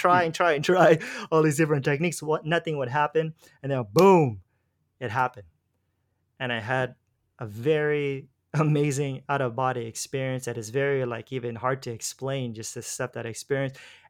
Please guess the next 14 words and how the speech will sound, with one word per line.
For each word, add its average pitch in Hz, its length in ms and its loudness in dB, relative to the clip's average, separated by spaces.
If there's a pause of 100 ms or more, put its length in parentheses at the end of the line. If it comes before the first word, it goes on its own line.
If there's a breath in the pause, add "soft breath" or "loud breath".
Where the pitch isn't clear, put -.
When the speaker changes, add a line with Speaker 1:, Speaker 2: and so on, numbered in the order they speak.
Speaker 2:
And 127 80 -4
then 127 80 -4
I 123 80 -4
started 127 280 -2
having 131 340 -2
it 127 140 -8
regularly, 120 720 -8
bro. 110 220 -14
Honestly, 123 460 -6
like, 113 220 -14
I 117 80 -6
would 117 100 -6
have 123 240 -4
it 123 180 -4